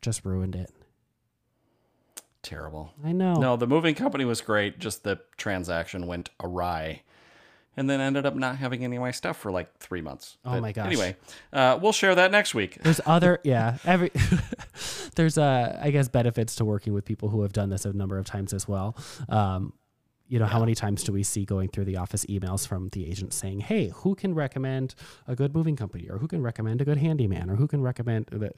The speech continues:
Speaker 1: just that, that hive mind there. Um, even though I might not have had the greatest experience, I've heard from other agents in our office that have had incredible experiences and had, you know, unfortunately things happen and, you know, family heirlooms and antiques and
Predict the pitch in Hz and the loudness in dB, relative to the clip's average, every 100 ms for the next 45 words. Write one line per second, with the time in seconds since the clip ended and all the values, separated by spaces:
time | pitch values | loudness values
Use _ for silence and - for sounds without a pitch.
0 | _ - 107 - 101 90 - - - - | _ -6 -6 -4 -6 -6 -12 -20 -20 -4
1 | 107 - 110 110 - 117 120 123 123 147 | -2 0 2 2 0 0 2 2 2 0
2 | - - - - 110 98 92 92 - 127 | -6 -20 -20 -2 2 2 2 -2 -2 2
3 | 117 107 101 101 - _ _ _ _ _ | 4 4 2 0 -6 _ _ _ _ _
4 | _ _ 135 151 123 95 101 98 - 104 | _ _ 2 4 4 2 -2 -2 -4 -4
5 | 107 98 92 95 101 - 101 101 98 - | -2 -2 -2 -2 -4 -6 -6 -4 -4 -2
6 | 104 - 104 101 98 101 95 95 95 95 | -4 -2 -4 -2 -2 -2 -2 -2 -2 -4
7 | 92 92 87 92 - 92 - 85 85 - | -4 -2 -4 -4 -4 -6 -6 -6 -6 -2
8 | 107 85 82 - - 92 87 - 87 - | -4 -4 -8 -10 -10 -8 -8 -6 -6 -6
9 | 95 107 98 113 - - - - 117 98 | -6 -4 -6 -8 -14 -20 -20 -4 0 0
10 | 95 _ 117 113 127 120 110 107 107 - | -2 _ 0 4 2 4 0 0 -2 -2
11 | 107 107 107 104 98 90 104 95 - 113 | -4 -2 -2 0 -2 -4 -4 -4 -4 -2
12 | 110 104 101 107 107 104 104 107 104 104 | 0 0 -2 0 2 2 0 -2 -2 -2
13 | 110 110 - 110 98 92 | -2 -2 -2 -4 -4 -4